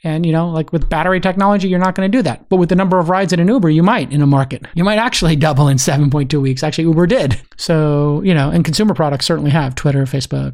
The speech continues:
et cetera. So, you know, compounding interest is really what it's about. In related news, it's very hard to make one feature of your product twice as good, but it's very easy to make ten of your features ten percent better.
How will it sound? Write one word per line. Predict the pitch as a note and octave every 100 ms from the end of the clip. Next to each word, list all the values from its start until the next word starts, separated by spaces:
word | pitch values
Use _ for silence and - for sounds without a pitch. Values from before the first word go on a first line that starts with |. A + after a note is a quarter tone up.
| -
et | -
cetera. | D3+ C3+ C#3+
So, | - C3 -
you |
know, | E3 C#3
compounding | D3+ C#3+ F#3+ G3+ F#3+
interest | F3+ F3+ D3+ D#3
is | C#3 C#3 C#3 B2+ - - -
really | E3 E3+
what | C#3+
it's | C3+
about. | C#3 D3 C3+
In | D#3 D3+
related | C#3+ E3 G#3 D#3
news, | C3+ C3+ D3 D#3 - _ -
it's | - - -
very | G3 B3+
hard | G3+ G3
to | F3
make | E3
one | D3 E3+ F3+
feature | F#3+ F3 F3
of | D3+
your | D3+
product | D#3+ D#3 D#3 -
twice | D#3+ D#3 -
as | C3
good, | D#3 F3 G3 - -
but | D#3+
it's | C#3
very | D#3 G3
easy | F#3+ F#3+ F3
to | D#3
make | D#3 D3+ - - _ -
ten | F#3+
of | F3
your | D3 C3+
features | D3+ C3+ C#3
ten | - D3
percent | B2+ C3+ C3
better. | C3+ B2 -